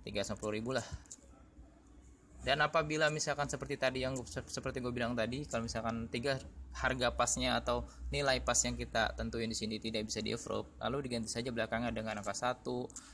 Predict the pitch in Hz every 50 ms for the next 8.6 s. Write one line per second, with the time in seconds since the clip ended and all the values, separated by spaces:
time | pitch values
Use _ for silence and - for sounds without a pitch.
0 | - - - - - 101 95 98 117 123 131 127 123 120 117 120 - 107 - 117
1 | 107 - 113 110 110 - - 98 85 - - 110 110 113 113 - 123 127 139 156
2 | 165 170 160 147 143 156 151 147 135 - 131 139 147 151 143 131 123 117 - 123
3 | 113 113 117 131 135 135 - - - - - - - - - - - - - -
4 | - - - - 107 104 107 107 - 113 113 117 123 123 135 139 147 147 147 -
5 | 156 147 - - 143 143 143 135 135 135 - 139 135 131 131 127 127 123 131 -
6 | 151 151 156 151 151 151 156 156 151 156 156 156 - - - - - - - -
7 | - - - - - - - - - - - - - - - - - - 127 123
8 | 123 156 151 - - - 107 107 110 107 107 110